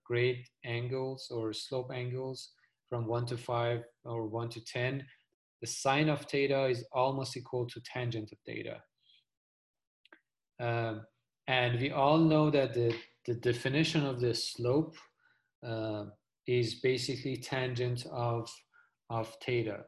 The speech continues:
right? So we can replace sine of theta with tangent of theta, and tangent of theta is basically the slope of the,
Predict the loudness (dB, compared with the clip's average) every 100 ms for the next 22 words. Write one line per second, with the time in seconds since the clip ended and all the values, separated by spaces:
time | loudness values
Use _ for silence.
0 | -10 -4 -4 -4 -16 -20 -4 0 0 0
1 | -2 -4 -6 _ _ _ _ _ -2 -2
2 | 0 4 6 6 4 -4 -8 -8 -2 2
3 | 2 0 2 4 4 2 0 -2 -2 0
4 | 0 0 0 0 0 2 0 -4 _ _
5 | -10 -8 0 2 2 2 0 -2 -2 0
6 | 2 2 0 -2 0 2 2 -6 -4 -4
7 | -6 -2 -2 -2 -4 -6 0 0 0 -2
8 | -4 -8